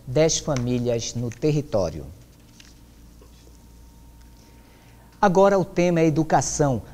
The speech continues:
Atividades letivas dos alunos da Rede Pública Estadual do Pará iniciaram hoje. Cerca de quatrocentos mil estudantes devem voltar às salas de aula em todos os níveis e modalidades de ensino. Neste ano, a Secretaria de Estado de Educação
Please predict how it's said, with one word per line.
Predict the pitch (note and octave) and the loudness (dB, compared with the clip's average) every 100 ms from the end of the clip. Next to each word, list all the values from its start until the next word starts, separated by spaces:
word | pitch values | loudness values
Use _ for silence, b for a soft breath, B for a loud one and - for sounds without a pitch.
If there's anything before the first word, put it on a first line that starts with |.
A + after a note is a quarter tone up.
| B | B
Atividades | C#3 - C#3+ C#3 C#3+ C3+ B2+ | -2 0 -2 2 2 2 0
letivas | D#3+ D#3+ - - F3+ C#3+ B2 | -2 -2 -2 -2 0 0 -2
dos | C#3 | 0
alunos | C#3+ C3+ D3 C3 | 0 0 -2 -2
da | B2+ | -2
Rede | B2 D#3 D3 | 0 0 -2
Pública | - D#3 C3 B2+ | -4 -4 -2 -4
Estadual | A#2 - E3 D3 C3 B2+ | -6 2 2 2 2 2
do | D#3+ | 2
Pará | E3+ D#3 E3+ | 2 2 2
iniciaram | E3+ D#3+ - D#3+ E3 E3+ - | 0 -4 0 0 2 -2 -2
hoje. | E3+ D#3 B2 A2 B B | 0 2 0 -8 B B
Cerca | - D#3 C3+ C#3+ | -6 -4 -2 -2
de | C3+ | -4
quatrocentos | C3 C3+ C#3+ - D#3 C#3 C#3 | -2 -2 -2 -4 -4 -4 -6
mil | D3 E3+ | -2 -2
estudantes | D#3+ - C#3+ D3+ D#3 C3+ | -2 -4 -4 -2 -2 -2
devem | D3+ D3 D3 | 0 0 0
voltar | D#3 C3+ C#3+ C3+ | -2 -2 -2 -2
às | A#2+ | -4
salas | - D#3+ D#3+ C#3 | -4 -2 -2 -2
de | C#3 | -2
aula | C#3+ D#3+ E3 B B | 0 2 -2 B B
em | E3+ | -4
todos | D3 - F#3+ F#3+ E3 | -4 2 2 2 -2
os | F3+ | -4
níveis | D3+ D3+ D#3+ D#3+ E3 | -2 -2 -2 -4 -6
e | F3 | -4
modalidades | D#3+ D#3 D#3+ C3+ C#3+ C#3 | -2 0 -2 0 -2 -2
de | C#3 | -4
ensino. | D#3 - D#3 C#3+ A2 B B | -4 -4 -4 -4 -6 B B
Neste | C3+ C#3 - | -2 -2 0
ano, | D#3 E3 D#3+ B | -2 -2 -6 B
a | C#3 | -8
Secretaria | - D#3 D3+ C#3 C#3+ C#3+ | -4 -2 -2 -2 0 0
de | C#3+ | -2
Estado | C#3 - C#3 C3+ | -6 -2 -2 0
de | C#3+ | -4
Educação | C#3 C#3+ B2 - E3 | -2 -4 -2 -2 -4